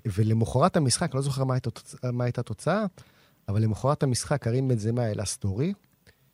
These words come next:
שרואים אותו לוחץ את היד ל-, לאנטואן גריזמן, כחלק מלחיצות היד לפני המשחק, אבל למטה הוא שם, אה, אימוג'י של ברז, ברז עם מים, ומי-,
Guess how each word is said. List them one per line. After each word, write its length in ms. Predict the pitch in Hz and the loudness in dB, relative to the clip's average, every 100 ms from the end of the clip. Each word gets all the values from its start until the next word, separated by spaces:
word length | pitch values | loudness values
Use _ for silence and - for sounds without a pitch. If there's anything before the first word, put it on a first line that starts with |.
| _ _ | _ _
שרואים 1300 | - - 113 107 104 104 101 98 98 - 98 113 147 139 | -12 -6 -2 0 0 -2 -2 -4 -6 -6 -2 2 2 2
אותו 380 | - 113 92 - _ | 0 -4 -4 -10 _
לוחץ 420 | 101 92 135 127 - | -6 -2 -2 -2 -2
את 60 | |
היד 400 | 104 113 107 95 90 | -2 -2 -2 -6 -10
ל-, 120 | 92 95 92 90 104 | -8 -6 -6 -8 -4
לאנטואן 260 | 110 107 | -2 0
גריזמן, 300 | 98 135 196 202 - | 2 0 2 -2 -6
כחלק 380 | - 131 127 113 | -4 -2 0 -2
מלחיצות 360 | 104 - 127 | -2 -2 0
היד 120 | 117 | 0
לפני 240 | 104 - 117 | 0 -2 -2
המשחק, 500 | 98 - 220 240 - _ - _ | -2 -2 -2 -2 -6 _ -20 _
אבל 220 | 107 95 104 | -4 -2 -2
למטה 540 | 113 175 220 185 185 - | 0 0 0 0 -2 -4
הוא 100 | 131 | -8
שם, 480 | 113 - 156 160 123 117 _ 117 | -4 0 2 4 2 -2 _ -6
אה, 60 | 107 104 101 101 98 98 95 95 95 95 95 _ - | -4 -4 -4 -4 -6 -6 -6 -8 -10 -10 -16 _ 0
אימוג'י 500 | 113 190 196 180 202 _ _ _ _ | 4 6 6 4 2 _ _ _ _
של 280 | - - 110 | 0 2 2
ברז, 520 | 95 127 165 262 262 254 _ _ _ _ | 6 6 6 4 2 -2 _ _ _ _
ברז 360 | 113 143 127 107 | 2 6 6 4
עם 120 | 104 | 2
מים, 340 | 135 220 285 240 _ _ _ _ | 4 4 2 -2 _ _ _ _
ומי-, 960 | 92 120 120 113 113 117 _ 131 139 | 2 4 6 4 2 0 _ 2 2